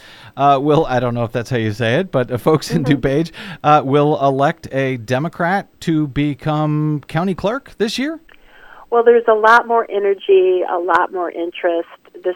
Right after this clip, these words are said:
Speaker 2: time around than four years ago. So I'm, I'm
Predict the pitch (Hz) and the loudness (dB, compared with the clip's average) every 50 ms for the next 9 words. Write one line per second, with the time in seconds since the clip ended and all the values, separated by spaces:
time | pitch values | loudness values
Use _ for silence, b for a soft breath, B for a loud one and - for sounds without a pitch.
0 | - - - 175 170 165 160 160 160 160 165 165 160 156 156 160 - 165 160 160 | -6 -2 -2 0 0 0 -2 -2 -2 -2 -4 -4 -4 -6 -8 -6 -2 -2 0 0
1 | 160 160 160 165 _ - 196 175 170 170 170 160 160 165 160 - - 160 - 147 | -2 -4 -8 -10 _ -4 -2 0 0 0 -2 -2 -4 -4 -6 -6 -10 -8 -6 -4
2 | 139 139 139 135 131 - B B B B B B B B B B B B _ _ | -2 0 0 -2 -4 -6 B B B B B B B B B B B B _ _
3 | - - 214 185 180 180 175 175 175 175 170 170 170 - - - - 180 180 180 | -2 2 4 4 6 6 6 6 6 4 4 2 -2 -4 -8 -4 -2 0 0 0
4 | 185 - - 180 190 185 190 | -2 -4 -6 -8 -8 -8 -10